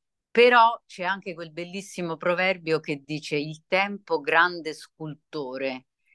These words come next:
Quindi esiste anche qualcosa per cui, il, come dire, in un momento gli incontri sono fatti in un modo, ma con il passare di molto tempo, eh, viene cesellato, scolpito, è meglio definito, qualcosa che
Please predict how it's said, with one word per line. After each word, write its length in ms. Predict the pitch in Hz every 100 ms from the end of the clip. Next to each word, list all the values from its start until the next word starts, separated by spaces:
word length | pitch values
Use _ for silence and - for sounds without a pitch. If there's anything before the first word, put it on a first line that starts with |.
| _
Quindi 320 | _ 247 240 214
esiste 400 | 180 208 - 220
anche 280 | 226 226
qualcosa 540 | 208 202 202 240 226 208
per 180 | 180 165
cui, 460 | 196 202 196 180 -
il, 220 | 180 175 _ - -
come 240 | 208 202
dire, 340 | 160 151 147 -
in 200 | 180 190
un 160 | 208
momento 800 | 208 208 202 208 180 151 _ 151
gli 140 | 143 151
incontri 500 | 156 160 190 170 151
sono 240 | 156 147
fatti 340 | 143 160 - 175
in 80 |
un 100 | 185 196
modo, 380 | 196 196 196 196
ma 180 | 160
con 200 | 151 170
il 160 | 170 165
passare 720 | - 160 - - 190 185 160
di 120 | 143
molto 420 | 156 170 165 - 165
tempo, 640 | 180 185 185 - 190 185
eh, 100 | -
viene 440 | 151 160 175 170 165
cesellato, 1120 | - 185 156 180 175 175 175 165 165 - 160
scolpito, 840 | 156 - 160 156 - 175 175 170
è 60 | 156
meglio 480 | 156 165 175 160 156
definito, 920 | 160 160 - 165 170 165 160 - 147
qualcosa 600 | 151 147 - 170 156 156
che 280 | 156 147